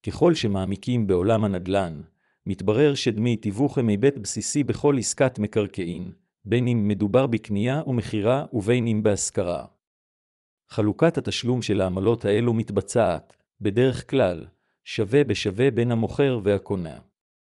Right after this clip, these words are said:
לכן מדובר במידע חשוב לא רק למחפשי נכסים, אלא גם לבעלי נכסים, שחייבים להיות מודעים למורכבות של עמלות תיווך. בעסקאות השכרה העניין מעט יותר מורכב,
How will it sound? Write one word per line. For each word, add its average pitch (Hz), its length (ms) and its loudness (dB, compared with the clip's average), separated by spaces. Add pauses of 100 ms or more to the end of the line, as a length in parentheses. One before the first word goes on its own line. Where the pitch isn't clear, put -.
(540)
לכן 143 420 2
מדובר 104 420 2
במידע 98 500 2
חשוב 120 500 -2
לא 135 120 6
רק 139 240 2
למחפשי 113 560 -2
נכסים, 92 680 -4 (400)
אלא 104 160 0
גם 131 240 2
לבעלי 107 420 2
נכסים, 95 680 -6 (400)
שחייבים 107 640 0
להיות 113 280 2
מודעים 104 460 0
למורכבות 113 640 -2
של 110 180 -2
עמלות 101 460 0
תיווך. 95 520 -8 (1000)
בעסקאות 104 640 0
השכרה 110 460 0
העניין 110 440 0
מעט 107 280 -2
יותר 131 300 2
מורכב, 101 500 -2